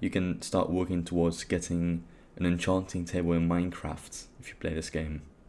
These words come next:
But what is that gonna be worth to you in a week? Or even when you turn off the computer, what is it gonna be worth to you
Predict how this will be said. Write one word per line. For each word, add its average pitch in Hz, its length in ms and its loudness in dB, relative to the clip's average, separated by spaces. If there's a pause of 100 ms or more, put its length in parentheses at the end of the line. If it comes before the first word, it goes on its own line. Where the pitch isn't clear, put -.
(680)
But - 260 6
what 82 300 4
is 95 120 0
that - 180 0
gonna 87 180 0
be 85 140 4
worth 87 380 2
to - 140 -2
you 80 300 0
in 78 260 -2
a 82 60 -4
week? 80 360 0 (1000)
Or 85 240 6
even 85 340 4
when 82 160 4
you 82 80 2
turn 85 220 0
off 85 100 0
the 82 80 -4
computer, 82 380 -2
what 85 260 4
is 95 240 2
it 80 300 0
gonna 82 180 2
be 82 180 2
worth 82 460 2
to 87 100 0
you 82 320 0